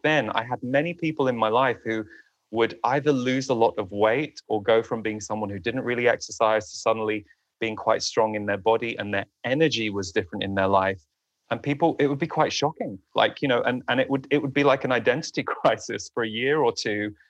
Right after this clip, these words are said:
because no one was really talking about that. It was, "Oh, good for you. You look really great." But no, no one was really allowed to say, "Ah, I feel a bit weird. I mean, I'm glad that I made the transformation, but I don't quite know who I am anymore. And people are responding to me very differently." And,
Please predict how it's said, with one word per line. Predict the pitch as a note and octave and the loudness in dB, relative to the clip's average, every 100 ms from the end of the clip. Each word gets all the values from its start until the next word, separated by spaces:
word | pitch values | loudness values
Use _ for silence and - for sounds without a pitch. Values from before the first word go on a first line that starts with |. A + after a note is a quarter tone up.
| _ _ _ - | _ _ _ -10
because | - D3 C3 | -2 0 2
no | C3 C#3 | 2 4
one | D3+ D3 | 4 0
was | C3+ B2 | -2 -2
really | B2+ A#2 | -4 -4
talking | A2 - A#2+ - A2+ | -4 0 0 0 -2
about | F#2+ F#2 F2 | 0 0 0
that. | F#2 | -2
It | - | -6
was, | D3+ | -2
"Oh, | C4+ E4 D4 | 2 2 2
good | C#4+ D4 | 0 -2
for | D4 | 0
you. | C4+ D#4 | 2 2
You | A#3+ G3+ | 2 2
look | G#3 | 2
really | G#3+ G#3+ G3 | 2 -2 4
great." | A3 A#3 - _ _ _ _ _ _ - - | 4 4 0 _ _ _ _ _ _ -16 -2
But | - C#3 | 2 2
no, | C3+ C3+ D3 C#3 - | 4 4 4 2 -4
no | C3 C3+ D#3 | -2 2 2
one | F3 | 2
was | D#3 B2 | 0 0
really | C#3 C3 | 2 4
allowed | A#2+ A2 A2+ A#2 | 4 4 2 2
to | G#2+ | -4
say, | - G#2 - | -2 -2 0
"Ah, | D3+ | -2
I | G#2 - | -4 -4
feel | C#3+ F#3+ | -2 0
a | |
bit | G#2+ G2+ | 0 0
weird. | G#2+ E3 A2 | 2 4 4
I | G2+ | 2
mean, | G#2 | -2
I'm | G#2+ G2+ - | -6 -8 0
glad | A2 A#2+ C#3+ D3 | 4 4 4 0
that | B2 | 0
I | A2 | 0
made | A2 A2+ A2 | 0 -2 -4
the | G#2+ | -10
transformation, | - G#2 - A2 A#2 E3+ - G2+ | -10 -10 -8 -6 -4 -4 -6 -2
but | G#2 | 2
I | B2+ | 2
don't | E3 - | 0 -2
quite | A#2+ A#2 | -2 0
know | A#2 | -2
who | A#2 | -2
I | A2 | 0
am | A2+ D3 | 0 -2
anymore. | C3+ A2 A2 | -4 -2 0
And | A2 G#2 | 0 -4
people | B2+ - | -10 -6
are | A#2+ | -8
responding | A2 - D#3+ F#3 C3 | -8 -2 0 0 -6
to | G#2+ | -8
me | G#2 | -2
very | G#2 G2+ | 0 0
differently." | G#2 G2+ G#2 G2+ | -4 -10 -6 -4
And, | G2+ | -4